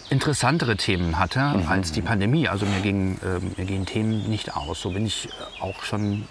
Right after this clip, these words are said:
Speaker 1: mit zwölf, dreizehn, vierzehn Jahren zu einem Berufswunsch gekommen, ich möchte was in der Publizistik machen
Speaker 2: Mhm.
Speaker 1: und am liebsten Buchstaben auf Papier,
Speaker 2: Mhm.
Speaker 1: Print, Bücher,
Speaker 2: Mhm.
Speaker 1: Zeitungen,
Speaker 2: Mhm.
Speaker 1: äh, am liebsten das Wochenzeitungsformat.
Speaker 2: Mhm.
Speaker 1: Damals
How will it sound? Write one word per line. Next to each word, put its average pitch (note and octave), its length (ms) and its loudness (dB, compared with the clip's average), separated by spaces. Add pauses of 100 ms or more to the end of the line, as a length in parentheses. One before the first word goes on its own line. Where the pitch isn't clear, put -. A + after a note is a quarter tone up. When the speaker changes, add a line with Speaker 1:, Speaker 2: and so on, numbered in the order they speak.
Speaker 1:
mit G2 200 -10
zwölf, G2 340 -6
dreizehn, F#2 340 -4
vierzehn A#2 340 -2
Jahren G#2+ 380 2 (340)
zu A#2 120 -2
einem G#2 340 2 (560)
Berufswunsch A#2 720 2
gekommen, G#2+ 340 -2
ich G2+ 140 -6
möchte G2+ 380 -2
was F#2 120 -6
in G2 80 -6
der G2+ 80 -2
Publizistik G#2+ 640 -4
machen A#2+ 280 0
Speaker 2:
Mhm. D2+ 60 -2
Speaker 1:
und D2+ 60 -2
am G2+ 100 0
liebsten A2 420 0 (400)
Buchstaben A2+ 480 4
auf F#2+ 180 -2
Papier, D3+ 360 2
Speaker 2:
Mhm. F3+ 100 2 (320)
Speaker 1:
Print, C3+ 320 0 (100)
Bücher, B2 480 4
Speaker 2:
Mhm. D#2 80 -2
Speaker 1:
Zeitungen, F#2 560 2
Speaker 2:
Mhm. D2+ 180 -2 (460)
Speaker 1:
äh, F#2+ 40 -2 (200)
am F#2 60 0
liebsten G2 240 -2
das F2 160 -2
Wochenzeitungsformat. G#2 1160 2
Speaker 2:
Mhm. D2+ 240 -2 (840)
Speaker 1:
Damals F2+ 400 -2